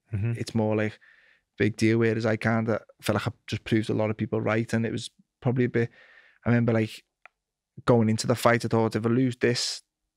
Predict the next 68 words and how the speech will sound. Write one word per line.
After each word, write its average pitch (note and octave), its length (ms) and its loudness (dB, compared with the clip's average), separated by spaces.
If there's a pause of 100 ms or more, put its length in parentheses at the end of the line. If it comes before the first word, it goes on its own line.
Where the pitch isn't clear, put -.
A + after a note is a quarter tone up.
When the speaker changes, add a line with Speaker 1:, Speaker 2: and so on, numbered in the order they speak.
Speaker 2:
like, - 160 -4
I've G#2 100 -4
waited A2 260 0
this A2 220 -2
long A#2 240 -2
and A2 220 -4
gone A2 180 0
through A2+ 200 -4
this A2 180 -4
to - 100 -4
get A2 220 -2 (100)
one G#2+ 240 -2
shot, A#2 260 -4
I A#2 40 -4
might B2 160 -2
not B2+ 140 -6
get A2+ 120 0
another A#2+ 200 -2
world A#2+ 180 0
Speaker 1:
Mm. A#2 40 -4
Speaker 2:
title A#2 200 -2
shot," A2+ 320 -4
and A2+ 120 -2 (640)
little B2 240 2 (260)
doubts A#2 240 4
start B2 260 2
creeping A#2 300 0
in. A#2+ 180 2
But B2 60 0
when A#2+ 160 2
I A#2 40 0
won, A2 200 0
it A2+ 100 -2
felt G#2+ 200 0
like F#2 120 -6
a A#2 40 -4
bit A2 140 -4
of A2+ 80 -2
relief. A2+ 400 -2
But A2+ 200 2 (1080)
when B2 220 2
I - 20 4
was B2+ 140 2
a - 20 2
Speaker 1:
But D3 60 4
did C#3 60 2
Speaker 2:
kid, B2+ 60 6
Speaker 1:
you F3+ 40 8
know G3 100 4
it's D3+ 100 0
a C3 40 -6
gear D#3 160 2
change A2+ 320 -6
in A#2+ 40 -6
yourself? A2+ 400 -6
I A#2 60 -4
mean, B2 100 0
I've, C3 280 -2
I've C3+ 140 0
spoken C#3 320 2
to C#3+ 80 2
other B2+ 100 0
guys A#2 300 -2
that B2+ 60 -2
have A2+ 60 -4
won A2+ 180 -2
world G#2+ 200 -2
titles, G#2+ 480 -8